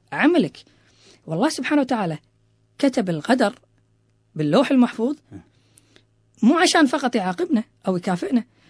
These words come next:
Speaker 1: عشان يعلمنا إن أنت سويت كذا وبالمقابل راح تعمل كذا أو تحصل على كذا.
Speaker 2: نعم.
Speaker 1: فهذه القضية، قضية إن إحنا نقدر نعمل، لأن الله سبحانه وتعالى حث:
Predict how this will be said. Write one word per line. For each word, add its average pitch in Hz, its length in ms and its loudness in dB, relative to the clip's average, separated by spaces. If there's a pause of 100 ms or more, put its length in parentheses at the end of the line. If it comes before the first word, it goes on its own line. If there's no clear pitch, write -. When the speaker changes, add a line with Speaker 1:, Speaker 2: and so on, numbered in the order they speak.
Speaker 1:
عشان 269 480 0
يعلمنا 190 720 -2
إن 185 120 -2
أنت 285 540 0
سويت 214 500 0
كذا 294 280 0 (340)
وبالمقابل 254 640 0
راح 370 160 0
تعمل 339 360 -2
كذا 277 300 0 (200)
أو 247 100 0
تحصل 220 320 -4
على 311 180 0
كذا. 349 260 -4 (240)
Speaker 2:
نعم. 127 220 -8 (640)
Speaker 1:
فهذه 339 340 0
القضية، 277 420 0
قضية 285 460 0
إن 285 120 4
إحنا 294 240 0 (2500)
نقدر 214 480 0 (320)
نعمل، 202 440 0 (440)
لأن 139 220 -6
الله 147 180 -4
سبحانه 165 300 -10
وتعالى 185 340 -6
حث: - 320 -6